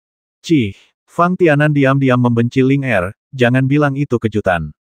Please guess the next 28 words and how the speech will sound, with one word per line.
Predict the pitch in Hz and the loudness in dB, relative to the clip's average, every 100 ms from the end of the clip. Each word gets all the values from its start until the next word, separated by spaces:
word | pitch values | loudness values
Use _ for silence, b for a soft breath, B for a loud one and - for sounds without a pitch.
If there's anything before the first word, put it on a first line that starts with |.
| _ _ _ _ _ | _ _ _ _ _
Jika | - 135 151 185 | -8 -2 2 2
ada | 175 160 | 2 0
sesuatu | - - 131 123 143 | -2 0 0 2 0
yang | 127 | 2
membuatmu | 117 113 110 127 | 2 0 0 0
takut | 131 117 - 127 | 0 -2 -2 -2
ketika | 127 123 123 120 | -2 -2 -2 -2
saatnya | 120 123 123 120 | -2 -2 -2 0
tiba, | 160 107 85 - _ | 0 0 0 -8 _
jangan | 131 131 135 | -2 0 0
salahkan | 131 123 117 120 117 104 | -2 0 -2 -2 -2 -4
aku. | 92 92 78 71 _ _ _ _ _ _ _ | -4 -4 -6 -8 _ _ _ _ _ _ _
Dia | 139 156 170 | -2 2 2
mengatakan | 190 160 143 131 123 | 2 0 0 -2 -2
ini, | 117 107 123 196 _ _ 147 | 0 0 0 -2 _ _ -4
tetapi | 143 139 170 | 0 0 0
Fang | 160 151 | 0 -2
Tianan | 147 131 117 | 0 0 0
tidak | 117 123 113 | 0 0 0
berani | 113 123 127 | 0 0 0
gegabah | 117 117 127 135 110 | -2 0 0 0 -2
sama | - 113 107 | -2 0 -2
sekali. | - 110 90 82 73 _ _ _ _ _ _ _ | -2 -2 -2 -2 -10 _ _ _ _ _ _ _
Karena | - 151 160 180 | -2 0 0 -2
pertanyaannya | 180 151 139 135 135 139 | 0 0 2 2 2 0
berkaitan | 131 127 120 117 135 | 0 0 0 0 0
dengan | 131 117 110 | 0 0 0
lapangan, | 110 110 92 95 175 | 0 0 -2 -4 -8